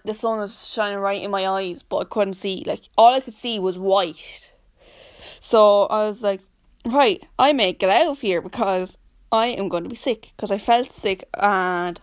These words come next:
I felt dizzy and I felt like I was about to faint. But anyway, I went to go try and find the teacher 'cause I knew she's behind us.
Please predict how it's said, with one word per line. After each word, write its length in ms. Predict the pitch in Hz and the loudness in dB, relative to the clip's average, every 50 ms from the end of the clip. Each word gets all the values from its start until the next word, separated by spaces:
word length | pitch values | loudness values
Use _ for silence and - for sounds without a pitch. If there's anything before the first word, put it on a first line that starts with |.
| _ _ _ - | _ _ _ -8
I 60 | 185 190 | -8 -6
felt 280 | - 202 180 180 - | -4 -4 -4 -4 -4
dizzy 340 | - 226 240 233 277 285 269 - | -4 -4 -2 0 -2 -2 -2 -2
and 100 | 208 180 | -4 -6
I 60 | 180 | -4
felt 220 | - - 190 180 | -2 -2 -4 -2
like 260 | - 180 175 175 - - | -2 -4 -4 -4 -6 -2
I 80 | 190 180 | -2 -2
was 120 | 175 175 | -2 -2
about 180 | - 151 - _ | -8 -10 -10 _
to 80 | - | -10
faint. 500 | - - 214 185 165 - _ - - - - - - - - - - - - - - _ _ _ _ _ _ _ _ _ _ - _ - | 0 0 2 2 2 -2 _ -16 -20 -20 -20 -20 -20 -20 -20 -20 -20 -20 -20 -20 -20 _ _ _ _ _ _ _ _ _ _ -14 _ -2
But 80 | - - | 2 4
anyway, 640 | 262 277 269 285 277 262 247 233 226 196 233 220 - _ _ _ _ - - | 4 4 4 4 2 2 2 2 2 0 -2 -6 -12 _ _ _ _ -18 -6
I 120 | - - 240 | 2 2 4
went 240 | 247 285 320 381 - - - - | 4 4 2 0 -2 -6 -10 -4
to 240 | - 269 247 240 220 _ _ _ _ _ - | -4 -2 -2 -4 -10 _ _ _ _ _ -4
go 220 | - 226 220 214 214 | 0 2 2 2 2
try 320 | 214 - - - 220 208 | 0 -6 -6 -2 0 0
and 160 | 202 196 202 | 0 -2 -2
find 260 | - 196 190 185 175 170 | -4 -4 -4 -4 -6 -8
the 60 | - | -12
teacher 240 | - - - - - | -16 -14 -14 -16 -14
'cause 140 | - 226 | -8 -6
I 40 | 220 | -4
knew 220 | 220 233 262 294 294 | -2 -2 -2 -2 -2
she's 240 | - 302 269 - | -2 -4 -4 -4
behind 760 | - - 214 226 - _ - 240 214 220 226 233 233 220 175 | -2 -2 -2 -2 -4 _ -8 -4 -2 0 0 0 -2 -2 -4
us. 460 | 156 156 - _ _ - - - _ | -4 -6 -8 _ _ -20 -20 -20 _